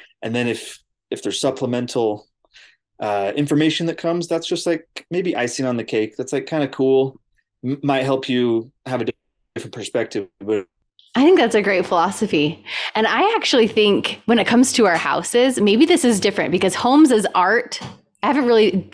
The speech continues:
Speaker 2: explored this yet on the podcast. So I'd love your input about this. If we're looking at our homes as art, is that still true, do you think? If it's a place for you and mostly just you,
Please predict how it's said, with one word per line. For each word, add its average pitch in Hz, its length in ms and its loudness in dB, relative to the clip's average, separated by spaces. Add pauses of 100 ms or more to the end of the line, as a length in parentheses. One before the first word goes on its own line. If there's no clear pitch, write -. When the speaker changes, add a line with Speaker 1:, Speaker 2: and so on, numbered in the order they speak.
(160)
Speaker 2:
explored 240 520 2
this 196 200 0
yet 180 120 2
on 170 80 0
the 170 100 0
podcast. 175 460 -2
So 180 140 2
I'd 185 180 0
love 220 220 0
your 226 100 2
input 190 280 0
about 151 200 0
this. - 240 -2 (500)
If 214 120 2
we're 294 80 4
looking 381 240 4
at 294 100 4
our 175 120 2
homes 254 420 4
as 180 160 2
art, - 520 0 (760)
is 220 120 4
that 233 300 0
still 214 400 -2
true, 185 320 2
do 202 60 0
you 202 140 4
think? 214 280 2
If 196 100 0
it's 202 260 -2
a 202 60 4
place 240 440 0
for 202 160 2
you 196 420 6
and 190 180 2
mostly 247 460 2
just 202 380 -2
you, 127 500 -2